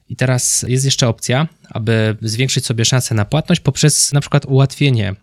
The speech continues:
takiemu klientowi płatności. Bardzo często najprościej jest to zrobić przelewem dla ciebie, ale dla niego może prostsze być po prostu kliknięcie w jakiś link, skorzystanie z jakiegoś operatora płatności. No i tutaj na przykład jest bramka EasyCard,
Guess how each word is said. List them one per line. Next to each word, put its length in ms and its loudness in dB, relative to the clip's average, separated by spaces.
takiemu 340 -2
klientowi 480 0
płatności. 640 2
Bardzo 220 0
często 600 0
najprościej 460 2
jest 100 2
to 60 2
zrobić 240 0
przelewem 500 -2
dla 100 0
ciebie, 360 -4
ale 220 0
dla 140 4
niego 380 4
może 260 0
prostsze 320 0
być 140 -6
po 80 -6
prostu 260 -4
kliknięcie 460 0
w 20 2
jakiś 300 0
link, 320 0
skorzystanie 440 0
z 40 -2
jakiegoś 220 2
operatora 440 0
płatności. 540 -4
No 60 6
i 20 6
tutaj 220 2
na 80 2
przykład 220 -2
jest 120 0
bramka 320 0
EasyCard, 540 -2